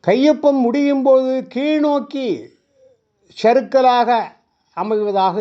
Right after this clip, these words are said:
இருக்கக்கூடாது. கையொப்பம் போட்டுவிட்டு இறுதியாக முற்றுப்புள்ளி வைப்பது கூடாது. அதேபோன்று கையொப்பத்தின் கீழ் அடிக்கோடு இடுவதையும் தவிர்த்தல் வேண்டும். பெயரின் கடைசி எழுத்தை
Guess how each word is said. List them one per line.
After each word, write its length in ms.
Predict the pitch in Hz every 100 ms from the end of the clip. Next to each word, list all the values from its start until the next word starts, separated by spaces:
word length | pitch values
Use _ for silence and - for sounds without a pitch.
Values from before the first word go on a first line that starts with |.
| 170
இருக்கக்கூடாது. 840 | 180 185 185 180 147 131 107 98 _ _ _ _ _ _ _ _ _ _ _ -
கையொப்பம் 540 | 190 240 247 254 226
போட்டுவிட்டு 600 | 220 233 247 247 247 254
இறுதியாக 680 | 214 262 254 247 233 226 220
முற்றுப்புள்ளி 800 | 208 208 277 262 262 226 220 214
வைப்பது 420 | 196 202 196 190
கூடாது. 480 | 190 190 170 117 101 - _ _ _ _ _ _ _ -
அதேபோன்று 840 | 170 220 240 233 240 226 233 240 233 _ _ _ _
கையொப்பத்தின் 680 | 190 254 277 269 262 262 247
கீழ் 360 | - 277 262 123 - _ _ _ _ -
அடிக்கோடு 760 | 214 294 233 277 269 254 240 233
இடுவதையும் 680 | 220 220 214 202 185 185 180 180 -
தவிர்த்தல் 500 | 190 202 - 190 175
வேண்டும். 420 | 151 135 113 101 _ _ _ _ _ _ _ _ _ _ _
பெயரின் 480 | 196 214 233 233 233
கடைசி 480 | 214 208 247 226 262
எழுத்தை 440 | 240 240 233 240